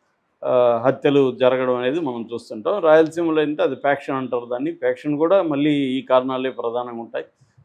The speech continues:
అక్కడ ఎక్కువగా ఆర్థిక కారణాలు ఉంటాయి, కాంట్రాక్టులు కావచ్చు, లేకపోతే ఇట్లా సిండికేట్లో, ఆ, మద్యం కావచ్చు, ఆ, రియల్ ఎస్టేట్లో గొడవలు కావచ్చు, ఇవి ప్రధానంగా మనకి అక్కడ కనబడుతుంటాయి.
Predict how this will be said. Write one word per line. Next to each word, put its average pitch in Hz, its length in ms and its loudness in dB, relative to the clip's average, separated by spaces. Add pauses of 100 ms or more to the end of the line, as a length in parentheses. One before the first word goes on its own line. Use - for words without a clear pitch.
అక్కడ 127 200 0
ఎక్కువగా 131 360 0
ఆర్థిక 127 380 2
కారణాలు 120 360 2
ఉంటాయి, 120 400 -8 (100)
కాంట్రాక్టులు 120 540 -2
కావచ్చు, 117 480 -6 (460)
లేకపోతే 117 300 -2
ఇట్లా 113 580 -6
సిండికేట్లో, 117 840 -4 (120)
ఆ, 113 200 -8
మద్యం 120 360 -6
కావచ్చు, 117 520 -4 (540)
ఆ, 117 320 -6
రియల్ 139 180 2
ఎస్టేట్లో 131 460 0
గొడవలు 117 400 0
కావచ్చు, 113 340 -4
ఇవి 170 160 2
ప్రధానంగా 143 560 0
మనకి 143 280 -4
అక్కడ 113 240 -6
కనబడుతుంటాయి. 107 680 -10